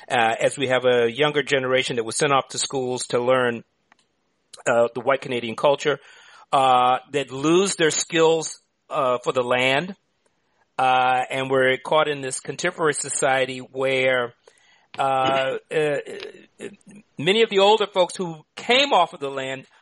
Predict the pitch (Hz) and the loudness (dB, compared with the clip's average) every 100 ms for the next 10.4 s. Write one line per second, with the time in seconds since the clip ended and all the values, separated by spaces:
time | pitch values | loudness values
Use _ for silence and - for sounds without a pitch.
0 | - 247 262 214 233 220 190 - 214 185 | -2 0 0 0 2 2 0 -2 0 0
1 | 156 147 131 139 185 - - 151 113 - | -2 -8 -8 0 0 0 -6 -6 -6 -10
2 | 135 131 127 - - 151 165 117 92 98 | -8 -6 -6 -8 -6 -2 0 -2 -6 -18
3 | _ _ _ _ _ 165 160 156 156 190 | _ _ _ _ _ -2 -2 -2 0 0
4 | 202 - 180 160 151 147 - 143 160 165 | 0 -6 -4 -2 -2 -2 -4 -2 -2 -2
5 | - - 139 101 87 - _ _ _ - | -4 -6 -10 -18 -20 -20 _ _ _ -20
6 | _ 160 151 147 143 147 143 139 135 _ | _ 0 2 2 -2 -8 -12 -12 -16 _
7 | _ _ - 170 156 143 139 139 - - | _ _ -2 0 2 2 2 -2 -6 0
8 | 175 170 180 - 269 240 185 202 - 190 | 0 0 -4 0 2 4 2 -2 -6 -6
9 | 175 175 - - - 190 240 277 240 170 | -4 -4 -4 -4 -6 0 0 0 -2 0
10 | 156 147 156 156 | -2 -2 -6 -10